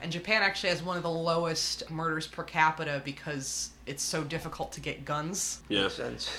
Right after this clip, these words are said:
Speaker 1: So, I mean, like, I'm not saying that they don't have murder, and I'm not saying they don't have horrific murder, because
Speaker 2: I'm
Speaker 1: they
Speaker 2: pretty sure we
Speaker 1: definitely
Speaker 2: thought
Speaker 1: do.
Speaker 2: you were saying that there's no murder in Japan.
Speaker 1: Oh my gosh! But no, I mean, seriously,
Speaker 3: Someone
Speaker 1: though,
Speaker 3: took
Speaker 1: like,
Speaker 3: a
Speaker 1: it's
Speaker 3: sword to someone at some point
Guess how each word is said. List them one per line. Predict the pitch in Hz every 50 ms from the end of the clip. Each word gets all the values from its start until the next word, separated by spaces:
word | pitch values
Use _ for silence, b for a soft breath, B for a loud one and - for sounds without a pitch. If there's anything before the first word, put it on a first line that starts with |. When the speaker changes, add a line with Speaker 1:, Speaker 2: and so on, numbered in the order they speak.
| - -
Speaker 1:
So, | - - - 180 214 190 185 180 175 170 -
I | - 185
mean, | 202 208 196
like, | 196 190 180 175
I'm | 180
not | 190 190 175 -
saying | - 185 165
that | 160 147
they | 156 147
don't | 143 156 147 143
have | 147 147 143 139
murder, | 139 147 139 143 135 135 139
and | 135 131
I'm | 135 139
not | 139 135 -
saying | - 131 135
they | 131
don't | 131 -
have | 139 131 -
horrific | - - 127 135 139 139 139 131 -
murder, | - 131 127 127 131
because | 127 135 127
Speaker 2:
I'm | 143 151 143
Speaker 1:
they |
Speaker 2:
pretty | 139 - 160 143
sure | 135 - 143 131
we | 123 127 123
Speaker 1:
definitely | - - 113
Speaker 2:
thought | 104 98
Speaker 1:
do. | 101
Speaker 2:
you | 104
were | 104 104
saying | 101 - 104 98 92 92 92
that | 90 90
there's | 101 98 92 90
no | 104 104 101 98
murder | 92 92 92 87 80 76 73
in | 76
Japan. | - 85 - - - 139
Speaker 1:
Oh | 139
my | 135 131
gosh! | - 135 123 120 123 117 - - - - - - -
But | - 196 -
no, | 226 233 196
I | 170 165 170
mean, | 175 175
seriously, | - - 240 226 196 180 165 - - 156
Speaker 3:
Someone | 214 220 208 160
Speaker 1:
though, | 135 170
Speaker 3:
took | 165 -
Speaker 1:
like, | 139
Speaker 3:
a | 123
Speaker 1:
it's | -
Speaker 3:
sword | - 156 147 143 139
to | 120 110
someone | - - 147 135 131 123 117 113
at | 110 -
some | - 139 131 127 123
point | 120 117 120 120 110 110